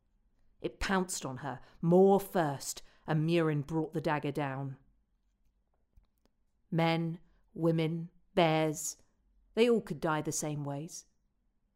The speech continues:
The point of the dagger went into the bear's eye first, then penetrated right through to the creature's brain. It let out a wounded howl and retreated a little back. Muirin had the sense of mind to pull the dagger with her hand as it moved away.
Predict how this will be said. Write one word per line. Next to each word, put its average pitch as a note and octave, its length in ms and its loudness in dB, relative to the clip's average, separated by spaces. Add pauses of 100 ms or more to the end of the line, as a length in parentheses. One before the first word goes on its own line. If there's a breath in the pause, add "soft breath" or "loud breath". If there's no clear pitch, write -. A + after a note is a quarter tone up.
The F3 80 0
point G3+ 280 4
of G#3 60 -4
the A3+ 80 2
dagger F3+ 360 4
went D#3 260 -2
into E3 160 -6
the F3+ 100 -6
bear's E3+ 260 -2
eye E3 280 -2
first, C#3+ 560 -12 (320 soft breath)
then E3 180 2
penetrated F3 640 -2
right D3+ 360 -4
through F#3+ 340 -2
to F#3+ 120 -10
the F3+ 80 -6
creature's D#3+ 520 -10
brain. D#3 500 -6 (720)
It G3+ 140 0
let G3+ 200 2
out F#3+ 180 2
a F3+ 80 6
wounded F#3+ 560 2
howl F3 520 0
and D#3+ 140 -4
retreated F#3 520 -4
a E3+ 60 -2
little E3 240 -6
back. D#3 380 -10 (880)
Muirin G#3 340 6
had F#3 140 0
the F#3 60 -4
sense F#3+ 260 0
of F3 100 -6
mind G3 260 2
to F3+ 60 -4
pull G#3 200 2
the F3 100 2
dagger F3 300 4
with E3+ 160 0
her D#3 140 -2
hand F3 380 0
as D#3 120 -2
it E3 100 -4
moved F3 260 0
away. D#3+ 460 -2